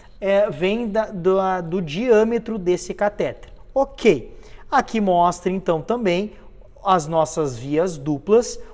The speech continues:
onde uma tá escrita distal e a outra tá escrita proximal. Ó, aqui, eu vou virar pra vocês aqui.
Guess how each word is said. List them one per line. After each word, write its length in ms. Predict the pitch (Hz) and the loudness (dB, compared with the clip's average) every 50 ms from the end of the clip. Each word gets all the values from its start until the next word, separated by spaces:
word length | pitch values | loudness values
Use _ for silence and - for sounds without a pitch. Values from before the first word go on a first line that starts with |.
| - - - | -20 -12 -4
onde 380 | 233 202 202 208 202 156 156 185 | 0 0 2 2 0 -2 -2 -2
uma 260 | 214 247 294 311 311 | -2 0 0 0 0
tá 140 | 320 294 269 | 0 -2 -4
escrita 600 | 240 - - - - 185 165 151 - - 147 127 | -4 -6 -8 -8 -4 -2 -2 -2 -2 -6 -10 -10
distal 840 | 120 113 160 220 214 - - - 180 156 156 156 165 185 185 - - - - - - - - | -10 -10 -8 -8 -8 -4 0 2 4 4 4 4 2 0 -2 -8 -12 -14 -14 -16 -16 -12 -2
e 120 | 175 180 | 0 2
a 100 | 180 180 | 2 4
outra 480 | 180 180 196 233 269 277 277 285 277 - | 6 6 6 6 4 2 -2 -4 -6 -4
tá 180 | - 226 220 | -2 -2 -2
escrita 640 | 214 - - - - 170 165 175 170 - 190 185 190 - - - - - - - | -2 -4 -6 -8 -6 -2 -2 -2 -2 -4 -6 -8 -8 -12 -16 -16 -16 -14 -6 0
proximal. 840 | 190 190 214 240 196 - - - 240 214 180 143 120 113 - - - - - - | 2 4 4 4 2 0 -4 -4 -2 -2 0 -2 -2 -4 -8 -12 -14 -14 -12 -12
Ó, 120 | 123 117 | -12 -10
aqui, 180 | 117 - - 131 | -10 -10 -10 -10
eu 80 | 120 107 | -10 -8
vou 140 | 113 143 | -8 -8
virar 260 | 143 156 175 151 135 123 | -4 -4 -2 -2 -2 -4
pra 140 | 113 135 | -6 -6
vocês 420 | 135 - 165 165 - - 147 143 165 | -4 -2 -4 -4 -4 -4 -4 -4 -4
aqui. 420 | 208 202 - 190 190 202 - - | -4 -4 -4 -4 -4 -4 -6 -8